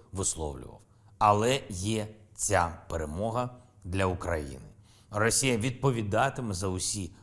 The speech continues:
вкрадені активи української держави і компаній. Це перша перемога державної компанії в судах проти Росії щодо захопленого в Криму. Я дякую кожному і кожній, хто забезпечив цей результат.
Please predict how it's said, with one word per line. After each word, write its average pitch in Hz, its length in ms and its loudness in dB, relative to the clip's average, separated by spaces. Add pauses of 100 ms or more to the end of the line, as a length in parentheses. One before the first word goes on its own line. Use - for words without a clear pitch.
(100)
вкрадені 92 600 2
активи 127 440 -4 (240)
української 98 600 -6
держави 87 580 -2 (320)
і 113 80 -10
компаній. 76 480 -6 (1200)
Це 123 140 4
перша 101 360 2
перемога 90 520 -2 (320)
державної 90 480 0
компанії 90 460 -2
в - 40 -8
судах 87 380 -2
проти 85 220 -6
Росії 85 380 -4
щодо 98 320 -4 (200)
захопленого 104 880 0
в 92 100 -8
Криму. 131 360 -2 (280)
Я 95 220 4
дякую 123 520 2 (260)
кожному 101 500 0
і 90 100 -6
кожній, 120 460 -2
хто - 340 -2 (160)
забезпечив 117 1000 0 (240)
цей 95 240 0
результат. 87 560 -6